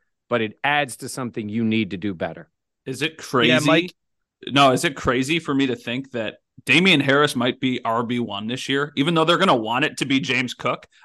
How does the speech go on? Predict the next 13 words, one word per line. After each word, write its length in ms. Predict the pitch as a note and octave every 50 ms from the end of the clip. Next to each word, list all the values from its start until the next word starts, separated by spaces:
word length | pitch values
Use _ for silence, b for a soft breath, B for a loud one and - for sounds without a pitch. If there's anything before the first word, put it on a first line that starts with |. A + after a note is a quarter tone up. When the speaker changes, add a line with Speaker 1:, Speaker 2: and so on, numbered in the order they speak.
| b _ -
Speaker 2:
I 140 | C3 F3+ F#3+
think 240 | F#3+ A3 F#3+ C#3
Damian 280 | D#3 D#3+ D#3+ E3 D#3 D3
Harris 300 | D3+ F3+ D#3+ B2+ B2 -
has 120 | C3 A2+
a 60 | A#2+ A#2
chance 300 | - C#3+ C3+ B2+ C3+ A#2
of 100 | A2 A2+
winning 500 | A2+ G2 G#2+ C3+ C3 C3 C3 C3 A#2+ C3
Speaker 1:
Oh, 60 | D#3
Speaker 2:
that 140 | D#3 D3 D3
Speaker 1:
yeah. 120 | D#3+ E3
Speaker 2:
job. 280 | C3 A2+ A2 F2+ E2+